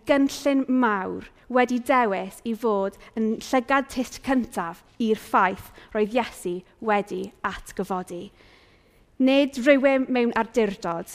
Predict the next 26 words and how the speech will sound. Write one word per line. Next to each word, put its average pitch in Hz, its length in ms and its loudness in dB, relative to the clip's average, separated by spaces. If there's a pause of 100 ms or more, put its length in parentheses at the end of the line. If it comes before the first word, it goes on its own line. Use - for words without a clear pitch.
(160)
neu 254 160 2
hyd 269 300 2
yn 262 80 2
oed 233 240 0
un 226 340 0
o'r 233 200 -2
deuddeg 233 400 0
ddisgybl, 165 640 -4 (720)
ond 254 180 -4
rhywun 277 320 0 (100)
annisgwyl, 185 840 0 (680)
dynes, 208 640 -2 (500)
gyda 262 280 -4
hanes, 269 460 0 (580)
ond 233 160 0
oedd 226 160 0
wedi 240 360 2
ei 240 80 -6
trawsffurfio 233 760 -8 (480)
oherwydd 202 580 -6 (300)
Iesu. - 600 -10 (1700)
Ac 240 420 -2
ar 247 140 2
y 240 80 0
bore 269 300 6
gynna 254 240 2